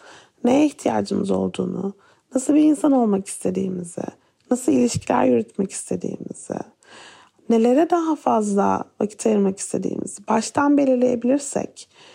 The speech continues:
o bizi zorlayacak, sınırlarımızı zorlayacak anlar geldiğinde en azından bunları hatırlayabiliriz.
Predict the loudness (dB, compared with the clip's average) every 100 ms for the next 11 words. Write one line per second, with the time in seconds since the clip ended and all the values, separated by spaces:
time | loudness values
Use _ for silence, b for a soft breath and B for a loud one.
0 | b b b b 0 2 2 0 0 4
1 | 4 4 4 4 4 4 2 0 -6 -8
2 | -2 2 4 4 4 4 4 4 4 4
3 | 2 0 -2 -2 0 2 2 2 2 0
4 | -2 -4 -6 -8 -4 -6 -6 B B B
5 | 0 2 4 4 4 6 4 4 4 4
6 | 0 -2 0 2 2 -2 -4 -8 -12